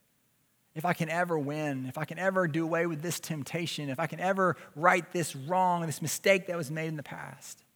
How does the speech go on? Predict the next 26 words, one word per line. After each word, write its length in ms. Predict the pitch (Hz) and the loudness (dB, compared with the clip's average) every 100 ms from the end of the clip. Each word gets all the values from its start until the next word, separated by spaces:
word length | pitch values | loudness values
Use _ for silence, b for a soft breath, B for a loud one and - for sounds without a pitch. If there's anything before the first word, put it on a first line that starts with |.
| _ _ _ _ _ _ _ _ _ _ | _ _ _ _ _ _ _ _ _ _
But 80 | 151 | -20
Paul 320 | - 185 196 | -8 -2 0
again 280 | 180 151 170 | 0 -2 -6
and 140 | 170 156 | -6 -8
again 260 | 143 156 | -6 -8
comes 280 | - 147 127 | -6 -8 -8
back 260 | 131 131 - | -8 -8 -8
to 80 | |
this 220 | 127 123 127 | -10 -8 -8
idea. 400 | 113 107 - - _ _ _ _ _ _ - | -10 -12 -16 -20 _ _ _ _ _ _ -14
Hey, 80 | 151 | -10
your 140 | 143 | -10
calling 540 | - - 165 165 143 | -12 -10 -8 -6 -8
is 120 | 113 98 | -8 -6
sure. 440 | - 127 120 - - _ _ _ _ _ _ _ _ _ _ _ _ _ _ _ _ _ - | -6 -6 -8 -12 -20 _ _ _ _ _ _ _ _ _ _ _ _ _ _ _ _ _ -8
He 160 | 170 | -4
who 100 | 151 | -2
has 140 | 151 - | -2 -6
called 360 | - 170 180 | -6 -2 -2
you 240 | 151 160 156 | -2 -4 -4
is 180 | 127 - - | -8 -10 -12
faithful. 460 | - 135 - - 113 | -8 -8 -8 -10 -12
He 220 | 98 139 | -8 -8
can 300 | 135 131 120 95 | -6 -8 -8 -10
do 240 | 131 160 | -8 -6
it. 360 | 127 - - | -6 -12 -20